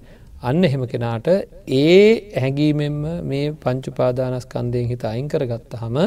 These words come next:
මොකද වෙන්නේ? ඒ තැනත්තාට ඒ ශාන්තියම හේතු වෙනවා. ඒ අනුලෝම ශාන්තිය හේතු වෙනවා. සම්මත්ත නියාමය කියලා කියන මාර්ග හිත උපදවා ගන්න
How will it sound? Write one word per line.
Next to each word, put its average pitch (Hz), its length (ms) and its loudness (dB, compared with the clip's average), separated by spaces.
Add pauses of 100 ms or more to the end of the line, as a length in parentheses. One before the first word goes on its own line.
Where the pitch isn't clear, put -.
(600)
මොකද 156 240 0
වෙන්නේ? 123 420 0 (160)
ඒ 131 160 -2
තැනත්තාට 123 720 -4 (300)
ඒ 139 240 2
ශාන්තියම 117 720 -2
හේතු 123 360 -2
වෙනවා. 117 260 -4
ඒ 127 80 -2
අනුලෝම 139 340 -2
ශාන්තිය 120 440 -4
හේතු 117 180 -2
වෙනවා. 131 180 -2
සම්මත්ත 135 460 -2
නියාමය 123 460 -2 (240)
කියලා 120 240 -8
කියන 139 240 2 (560)
මාර්ග 123 300 0
හිත 123 200 -2
උපදවා 117 380 -2
ගන්න 120 220 0